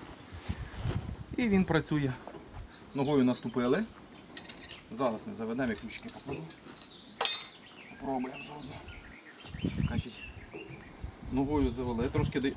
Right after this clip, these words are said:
О, ще такі ось до від, від лісапета. Газулька така стоїть.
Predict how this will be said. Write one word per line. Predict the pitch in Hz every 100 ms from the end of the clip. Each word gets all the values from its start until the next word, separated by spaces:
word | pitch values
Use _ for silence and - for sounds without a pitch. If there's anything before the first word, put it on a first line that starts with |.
| - -
О, | 135 -
ще | 196
такі | 190 156 170
ось | 147
до | 139 143 - - - - - -
від, | 123 113 - - 107
від | 117 131
лісапета. | 123 147 - 165 139 127 - - - - - - - - - - -
Газулька | 120 135 139 110 110
така | - 113 107
стоїть. | - 107 - - -